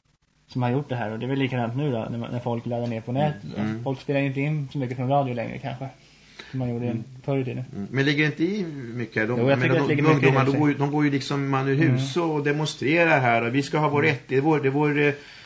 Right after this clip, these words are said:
Speaker 2: medborgerliga rättighet att, att inte betala. Hur kan det ha
Speaker 1: Mm.
Speaker 2: blivit så?
Speaker 1: Mm.
Speaker 2: Man betalar för vad, vad är nästa steg? Att man får att tillåta att gå in och sn-, snatta på Ica?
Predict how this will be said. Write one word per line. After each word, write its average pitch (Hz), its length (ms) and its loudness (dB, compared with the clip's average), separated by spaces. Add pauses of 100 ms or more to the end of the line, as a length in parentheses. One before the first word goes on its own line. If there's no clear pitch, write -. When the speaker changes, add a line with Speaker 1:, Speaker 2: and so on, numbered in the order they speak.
(100)
Speaker 2:
medborgerliga 135 640 4
rättighet 139 680 2
att, 127 200 -4
att 127 160 -4
inte 120 200 -2
betala. 101 520 -4
Hur 143 140 0
kan 160 160 -2
det 156 60 0
ha 156 60 2
Speaker 1:
Mm. - 20 2
Speaker 2:
blivit 156 280 0
så? 180 420 -4 (140)
Speaker 1:
Mm. 110 140 -10
Speaker 2:
Man 160 100 0
betalar 160 420 0
för 165 160 0
vad, 156 320 -2
vad 151 120 2
är 156 40 4
nästa 170 380 0
steg? 151 240 0
Att 131 120 -4
man 135 120 -2
får 127 160 -6
att 127 160 -8
tillåta 127 400 -2
att 120 60 -2
gå 127 80 -2
in 123 100 -2
och 120 80 -4
sn-, - 180 -10
snatta 135 520 -6
på 156 120 -2
Ica? 156 460 -6